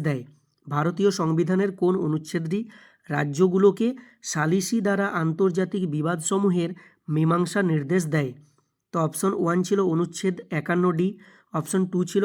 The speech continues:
অনুচ্ছেদ একান্ন ই, অপশন তিন ছিল অনুচ্ছেদ একান্ন বি,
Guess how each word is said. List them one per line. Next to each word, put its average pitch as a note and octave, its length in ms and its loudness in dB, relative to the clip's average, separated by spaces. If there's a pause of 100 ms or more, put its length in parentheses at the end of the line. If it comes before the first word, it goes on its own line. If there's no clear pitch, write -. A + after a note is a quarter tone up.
অনুচ্ছেদ F3 480 -2
একান্ন F3 340 -2 (280)
ই, F3+ 40 -2 (420)
অপশন F3+ 320 -4 (120)
তিন F#3 180 -2
ছিল F#3+ 180 -4 (120)
অনুচ্ছেদ E3 400 -2
একান্ন E3 300 -2 (180)
বি, E3 120 0